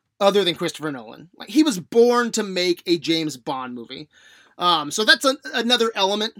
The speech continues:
that I did like about Tenet. Um, it feels like a sci-fi James Bond. So I was nerding out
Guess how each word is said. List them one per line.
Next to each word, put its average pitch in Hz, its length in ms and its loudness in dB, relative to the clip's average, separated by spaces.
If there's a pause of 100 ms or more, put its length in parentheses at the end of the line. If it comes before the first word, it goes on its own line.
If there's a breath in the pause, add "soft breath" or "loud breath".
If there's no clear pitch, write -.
(160)
that 175 260 -2
I 165 100 -2
did 175 340 -6
like 160 280 -4
about 208 320 -6
Tenet. 220 400 -8
Um, 165 200 -6
it 185 100 -12
feels 190 200 -4
like 185 120 -8
a 165 40 -10
sci-fi 185 600 -8
James 170 340 -4
Bond. 185 480 -4
So 196 160 -6
I 285 100 2
was 294 200 -2
nerding 214 460 -2
out 135 280 -10